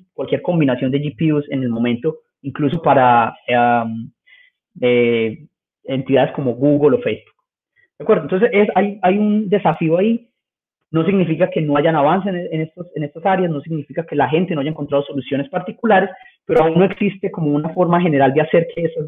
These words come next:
esas convoluciones en grafos sean al menos tan eficientes como las redes neuronales convolucionales típicas, ¿de acuerdo? Ah, esta, de hecho, era la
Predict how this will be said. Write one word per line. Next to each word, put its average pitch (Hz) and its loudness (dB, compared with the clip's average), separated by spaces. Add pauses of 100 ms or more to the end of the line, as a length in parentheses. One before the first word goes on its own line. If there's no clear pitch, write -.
esas - -6
convoluciones 143 -2
en 143 -4
grafos 135 -2
sean 151 2 (500)
al 143 6
menos 156 4
tan 160 6
eficientes 151 0
como 123 -2
las 123 4
redes 123 4
neuronales 123 -2
convolucionales 113 -6
típicas, - -18 (340)
¿de - -20
acuerdo? 175 -6 (760)
Ah, 135 4
esta, 160 2
de 151 6
hecho, 180 2
era 139 4
la 139 4